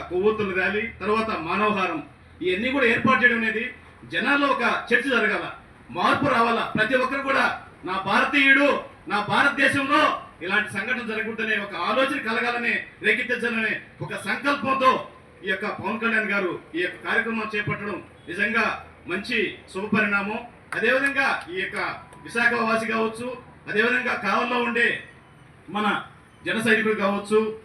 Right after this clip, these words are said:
ఆయన వీళ్ళందరూ కూడా, వీళ్ళందరినీ ఉగ్రవాదులు పొట్టన పెట్టుకోవడం జరిగింది. ఈ ఉగ్రవాదులు వేరే వేతకు అందరూ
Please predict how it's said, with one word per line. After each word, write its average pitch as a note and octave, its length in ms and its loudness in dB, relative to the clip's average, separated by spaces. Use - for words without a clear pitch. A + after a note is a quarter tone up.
ఆయన - 260 2
వీళ్ళందరూ F#3 460 -2
కూడా, C4 160 4
వీళ్ళందరినీ A3 500 -2
ఉగ్రవాదులు G#3 480 2
పొట్టన G3+ 300 0
పెట్టుకోవడం F#3+ 380 0
జరిగింది. F3+ 300 -4
ఈ C#3+ 120 -4
ఉగ్రవాదులు A3+ 500 4
వేరే A3 240 6
వేతకు A#3 380 2
అందరూ C#4 300 4